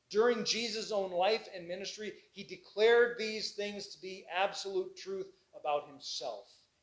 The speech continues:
and about the Father and about what we are to receive. "Let what you heard from the beginning abide in you. If what you heard from the beginning abides in you, then you too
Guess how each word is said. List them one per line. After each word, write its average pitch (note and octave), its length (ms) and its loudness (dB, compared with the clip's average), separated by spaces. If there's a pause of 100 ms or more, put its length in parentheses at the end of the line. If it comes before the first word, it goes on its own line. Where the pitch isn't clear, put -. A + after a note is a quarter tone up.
and C3 80 -16
about C#3+ 380 0 (420)
the C#3 60 -10
Father C#3 420 -2 (320)
and C#3 100 -8
about C#3+ 400 2 (1160)
what D#3 320 2
we D3 160 -4
are D3+ 100 0
to D3 140 -8
receive. D3 580 -4 (220)
"Let A#3 280 10
what A3 200 4
you G3+ 100 -4
heard G3 400 2
from B3+ 240 6
the B3+ 80 -2
beginning E3+ 480 -8
abide G3+ 600 -2
in D#3+ 160 -4
you. B2+ 240 -6 (360)
If G#3+ 280 6
what A3+ 200 8
you G3 140 -2
heard B3 380 6
from A3 120 -4
the F#3 80 -8
beginning D#3 440 -6
abides G3+ 500 4
in G3+ 140 -2
you, F#3 160 -2
then D#3+ 200 -6
you D#3+ 200 -10
too F3 520 -6